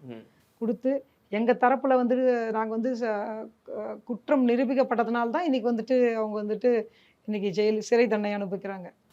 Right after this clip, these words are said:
Speaker 1: இப்போ ஆனா எந்த இடத்துலயுமே அவங்க அதை ஒப்புக்கலையான்றது தான் கேட்குறேன்.
Speaker 2: எந்த குற்றவாளியும் யார் சார் ஒப்புப்பாங்க? "நான் தான் கொலை செஞ்சேன்" அப்படின்னு யாராச்சும் ஒப்பு-, ஒப்புக்கொள்வாங்களா?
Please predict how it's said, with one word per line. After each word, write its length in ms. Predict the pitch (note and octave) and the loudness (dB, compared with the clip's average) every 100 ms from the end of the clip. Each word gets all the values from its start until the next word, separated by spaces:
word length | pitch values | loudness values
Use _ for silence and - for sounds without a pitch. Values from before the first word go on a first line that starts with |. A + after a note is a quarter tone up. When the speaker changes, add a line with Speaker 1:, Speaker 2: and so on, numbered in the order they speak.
| _ _ - | _ _ -12
Speaker 1:
இப்போ 180 | F#3+ A#3+ | -4 -2
ஆனா 160 | A#3+ | -2
எந்த 320 | A#3+ A3 A#3 B3+ | 2 2 2 0
இடத்துலயுமே 320 | B3 B3 B3+ | -2 -6 -4
அவங்க 220 | A#3 G3 | -2 0
அதை 140 | E3 | 0
ஒப்புக்கலையான்றது 840 | E3+ E3+ A#3 F#3 D3+ C3+ C#3 C3 C3 | -2 -4 -6 -4 -2 0 -2 -6 -8
தான் 180 | C#3 B2+ B2+ | -10 -10 -8
கேட்குறேன். 240 | A2 - | -10 -2
Speaker 2:
எந்த 260 | A#3 C4 D4+ | 2 4 4
குற்றவாளியும் 520 | C4 C#4+ C#4 C#4 B3 | 4 2 2 2 4
யார் 140 | A#3+ | 2
சார் 240 | B3+ C4 G#3+ | 2 0 0
ஒப்புப்பாங்க? 500 | G3 A3+ G#3+ G3 F#3+ G#3 - _ _ - | 0 -4 -2 -4 -4 -8 -12 _ _ -10
"நான் 260 | G3 G#3 | -6 -4
தான் 260 | A3+ C4 A#3 | -2 -2 -2
கொலை 180 | A#3 A#3 | -2 -2
செஞ்சேன்" 300 | A#3 A3 A#3+ | -4 -4 -4
அப்படின்னு 280 | A3 B3 A#3 | -2 0 0
யாராச்சும் 500 | G#3 A#3 A#3+ A#3+ A#3+ | 2 2 0 -2 -4
ஒப்பு-, 180 | G#3+ A3+ A3+ B3 | -4 -6 -6 -8
ஒப்புக்கொள்வாங்களா? 600 | A3 G#3 G#3+ G3+ G3 G3 | -8 -8 -8 -6 -8 -14